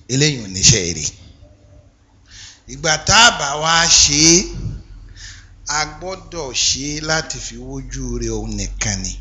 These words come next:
لا تجعل مع الله إلها آخر. Torí pé kí ni? Gbogbo ohun tó o bá ṣe tí ì bá ṣe torí Ọlọ́run ló bá, ló ṣe, kò ní jèrè, kò ní sèrè ń bẹ̀.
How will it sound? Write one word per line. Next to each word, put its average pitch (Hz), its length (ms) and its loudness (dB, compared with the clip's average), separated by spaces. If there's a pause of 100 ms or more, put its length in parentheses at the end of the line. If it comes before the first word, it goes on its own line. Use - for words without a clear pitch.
(1120)
لا 127 180 -2
تجعل 127 480 -2
مع 127 260 -2
الله 117 440 -4 (240)
إلها 107 380 -4 (240)
آخر. 101 280 -4 (3000)
Torí 151 280 -10
pé 156 140 -8
kí 156 140 -6
ni? 127 120 -8 (380)
Gbogbo 147 380 -14
ohun 147 260 -10
tó 165 120 -10
o 139 120 -10
bá 143 160 -6
ṣe 143 220 -8
tí - 180 -8
ì 147 100 -10
bá 131 180 -8
ṣe - 140 -6
torí 120 240 -14
Ọlọ́run 127 320 -10
ló 110 80 -12
bá, 110 140 -14 (140)
ló 117 160 -14
ṣe, 120 340 -6 (160)
kò 104 140 -14
ní 113 160 -8
jèrè, 117 320 -4 (560)
kò - 100 -12
ní 107 120 -6
sèrè 131 280 -2
ń 107 80 -8
bẹ̀. 98 120 -10